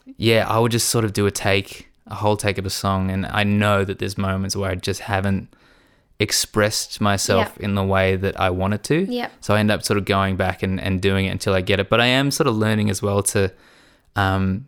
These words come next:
Speaker 1: be a little more comfortable with, uh, sort of just letting it be as well. That's something
Speaker 2: Mm.
Speaker 1: I've really had to learn over the years is,
Speaker 2: Mm.
Speaker 1: is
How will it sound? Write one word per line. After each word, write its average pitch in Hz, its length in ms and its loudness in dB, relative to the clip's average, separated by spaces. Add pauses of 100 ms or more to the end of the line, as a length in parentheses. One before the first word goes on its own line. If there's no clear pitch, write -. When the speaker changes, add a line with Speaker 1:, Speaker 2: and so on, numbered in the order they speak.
Speaker 1:
be 113 100 4
a 113 80 4
little 120 200 4
more 110 160 2
comfortable 101 640 -2
with, - 440 -6
uh, 92 380 -6 (460)
sort 135 200 2
of 120 220 -2
just 113 200 -4
letting 113 300 4
it 87 140 -4
be 117 360 2
as 107 160 -4
well. 110 160 4
That's 113 140 0
something 110 240 2
Speaker 2:
Mm. - 20 2
Speaker 1:
I've 95 100 -2
really 98 220 0
had 101 160 -2
to 98 80 0
learn 95 300 -2
over 98 160 -2
the 98 80 -2
years 98 320 0
is, - 160 -4
Speaker 2:
Mm. - 60 -8
Speaker 1:
is 104 260 -4